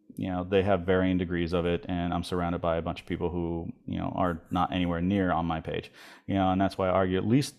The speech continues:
basic fundamental human freedom. That's the first thing that I always preach. You know, you, if you wanna get the stuff, or you, you wanna do this, you wanna wear that, that's your call, but do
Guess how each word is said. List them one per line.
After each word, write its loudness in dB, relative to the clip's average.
basic 4
fundamental 4
human -2
freedom. -6
That's -6
the -4
first -2
thing -2
that -2
I 0
always 0
preach. -8
You -4
know, -4
you, -4
if -14
you 0
wanna 4
get -2
the 4
stuff, 0
or -4
you, -2
you 0
wanna 6
do 2
this, 0
you -4
wanna -2
wear 2
that, 2
that's -6
your -2
call, -6
but -6
do 2